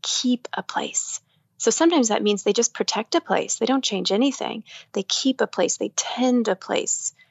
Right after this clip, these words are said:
Maybe they cultivate that place. So perhaps a more poetic way of saying it is that placemakers are the ones who are willing, I think, to sink their roots into a place, which means they're willing to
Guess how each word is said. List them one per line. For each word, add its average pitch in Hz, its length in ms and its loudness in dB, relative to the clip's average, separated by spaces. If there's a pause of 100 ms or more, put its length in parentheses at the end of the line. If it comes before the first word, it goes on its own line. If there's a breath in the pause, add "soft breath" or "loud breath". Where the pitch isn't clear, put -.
(140)
Maybe 196 180 -2
they 208 120 2
cultivate 214 640 -2
that - 180 -2
place. - 360 -2
So 214 340 2 (320 loud breath)
perhaps 240 220 2
a 233 40 4
more 220 160 2 (320)
poetic 226 420 4
way 208 200 4
of 196 100 -4
saying 214 360 0
it 202 160 -2
is 202 120 -2
that 202 180 -2
placemakers 247 600 0
are 220 60 2
the 214 100 0
ones 208 320 0
who 214 100 2
are 190 140 2
willing, 214 840 0 (260)
I 240 100 -2
think, 262 320 -2
to 208 140 0
sink - 580 -2
their 180 200 0
roots 185 520 0
into 180 280 -4
a 139 60 -2
place, - 460 -4
which 208 180 -6
means 196 180 -2
they're 190 160 0
willing 208 720 0
to 185 320 2